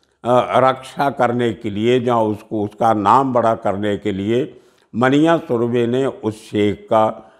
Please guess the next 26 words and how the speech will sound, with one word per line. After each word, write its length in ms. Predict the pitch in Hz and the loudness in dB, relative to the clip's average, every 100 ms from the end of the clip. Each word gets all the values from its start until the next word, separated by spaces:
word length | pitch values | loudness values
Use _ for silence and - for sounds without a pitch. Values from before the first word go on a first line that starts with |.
| _ | _
धारावी 580 | 92 113 107 104 107 107 | 2 4 6 4 2 -2
में 340 | 107 107 107 - | -2 -4 -6 -8
मर्डर 460 | 104 117 113 107 101 | -2 2 2 0 -6
किया 400 | - 90 73 80 _ _ _ _ _ _ - | -8 -12 -10 -12 _ _ _ _ _ _ 0
और 140 | 143 | 0
उससे 500 | - 135 - - 165 | 0 -6 -6 0 0
मनिया 420 | 135 110 123 127 | 0 -2 0 0
सुरवे 440 | 120 117 110 110 110 | -2 -4 -2 0 -2
का 180 | 113 | -4
नाम 380 | 107 104 113 107 - | -2 0 0 -2 -6
उस 220 | 110 104 | -8 -2
एरिया 380 | 107 104 104 104 | 0 0 2 0
में 240 | 104 107 104 _ _ _ 92 | 0 -4 -6 _ _ _ -2
बहुत 380 | 110 107 - | 0 0 -2
हुआ। 420 | 110 92 87 - - _ _ _ 95 | -4 -2 -2 -4 -14 _ _ _ 2
बहुत 400 | 135 165 170 - | 4 4 0 -10
से 160 | 139 135 | -6 -2
लोग 360 | 117 131 123 | 0 0 -2
मनिया 460 | 113 113 120 127 123 | -4 -2 -2 -2 -2
की 180 | 123 117 | -4 -4
तरफ 380 | 120 113 98 - | 0 -2 -2 -8
खींचे 300 | 117 147 139 | -2 2 4
जाने 340 | 117 110 107 | 4 2 0
लगे 420 | 101 95 117 113 - _ _ - | 0 -2 -2 -4 -8 _ _ -2
और 220 | 117 - | -2 0
इस 160 | 120 | -4